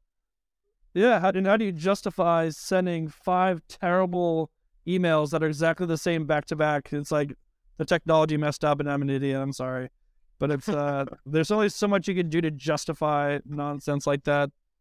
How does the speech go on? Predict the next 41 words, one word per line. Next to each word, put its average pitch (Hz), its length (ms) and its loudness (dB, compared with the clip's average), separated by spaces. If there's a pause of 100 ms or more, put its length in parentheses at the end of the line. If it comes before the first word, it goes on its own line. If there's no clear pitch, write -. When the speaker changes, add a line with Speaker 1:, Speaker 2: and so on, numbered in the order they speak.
(240)
Speaker 1:
Uh, 139 280 2
so 151 200 2
it's 147 180 -2
just, 143 180 0
yeah, 139 220 0 (120)
you 147 160 0
just 147 180 0
gotta 139 160 0
call 139 220 0
it 123 80 -8
quits. - 440 -4
Speaker 2:
<laughs> - 40 -20 (3000)
Well, 131 400 4 (140)
speaking 147 420 0
of 131 140 -4
calling 123 320 2
it - 100 -4
quits, 107 320 -2
unfortunately, 117 800 -2
we 107 220 0
are 101 280 2
about 95 400 0
out 101 120 0
of 101 80 -2
time 107 260 0
here. 98 220 0
But 80 120 -4
Tom, 110 280 0
thank 110 200 -2
you 120 120 -2
so 110 280 0
much 104 300 0
for 104 160 -4
coming 98 240 -2
on. 92 220 0
It 71 120 -4
was 85 140 -8
great 107 280 0
talking 98 340 0
to 92 100 -6
you. 87 300 -4